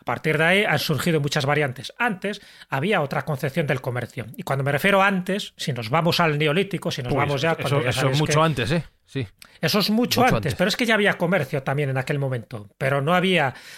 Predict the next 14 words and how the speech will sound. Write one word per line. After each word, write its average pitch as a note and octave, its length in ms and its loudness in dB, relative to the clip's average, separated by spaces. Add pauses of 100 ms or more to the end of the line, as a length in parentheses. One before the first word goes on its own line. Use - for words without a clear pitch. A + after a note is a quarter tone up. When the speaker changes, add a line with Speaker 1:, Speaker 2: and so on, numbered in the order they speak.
(120)
Speaker 1:
barras D3+ 680 0
de C3 180 -2
oro, D3 320 2
no C#3 100 -2
había C#3 680 0
<clears throat> E3+ 340 -2
piedras, D#3 420 0
no C#3+ 80 -2
había C3+ 380 0 (240)
sedas, C#3 500 0
no C3 80 -2
había C3+ 300 -2
cobre D#3 360 2
para, B2 460 0